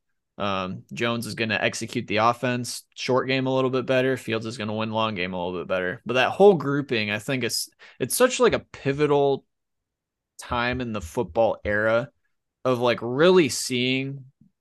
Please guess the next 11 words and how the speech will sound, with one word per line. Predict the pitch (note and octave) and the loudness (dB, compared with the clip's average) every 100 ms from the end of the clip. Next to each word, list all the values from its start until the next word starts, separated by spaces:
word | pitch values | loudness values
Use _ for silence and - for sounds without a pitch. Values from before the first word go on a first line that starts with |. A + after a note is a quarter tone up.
| _ _ _ _ | _ _ _ _
what, | - B2 C3 C3+ - _ _ _ _ _ - | 0 4 6 4 -2 _ _ _ _ _ 0
what | C3+ F3 - | 2 4 4
the | D3 | 4
life | A#2 A#2 A#2+ | 4 2 0
cycle | - C3+ B2+ C3+ - | -2 -2 0 -2 0
of | A#2 | -2
a | A#2 | -2
running | G#2+ G#2 G#2+ A2 G#2+ A2 - _ - | -2 -2 -2 -2 -4 -6 -10 _ -6
dominant | G2 A2 A2 G#2 - | -2 0 0 -6 -6
quarterback | G#2+ F#2+ D#2 D2+ D#2 | -8 -6 -6 -6 -8
is. | D#2+ D#2+ - | -12 -12 -14